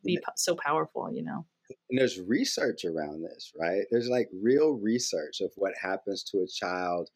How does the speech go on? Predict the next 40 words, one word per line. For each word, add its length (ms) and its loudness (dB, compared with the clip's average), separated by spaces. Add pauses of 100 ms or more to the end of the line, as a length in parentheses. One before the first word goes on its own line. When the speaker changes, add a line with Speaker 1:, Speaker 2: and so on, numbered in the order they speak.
(340)
Speaker 2:
that 280 0
isn't 380 2
held 600 0 (140)
and 140 -6
hugged 480 -2 (100)
versus 440 -2
one 360 -4 (140)
that 260 -6
is, 520 0 (440)
um, 300 2
Speaker 1:
Mm-hmm. 200 0
Speaker 2:
how 100 -4 (120)
it 160 2 (140)
impacts 460 -4
them 160 -2
emotionally 760 0
and 240 -2
even 380 2
mentally 400 0
with 260 -4
brain 340 2
development, 420 -4 (340)
right? 280 -2 (500)
Like 160 0
Speaker 1:
Mm. 100 -4
Speaker 2:
compa-, 340 -2 (300)
when 160 4
we 100 6
look 220 4
at 140 -2
the 80 0 (100)
Gospels, 500 -4
how 100 0
many 220 2
times 520 -4
did 180 -4
Jesus 400 -2
touch 400 -6
people 380 -4
that 140 -4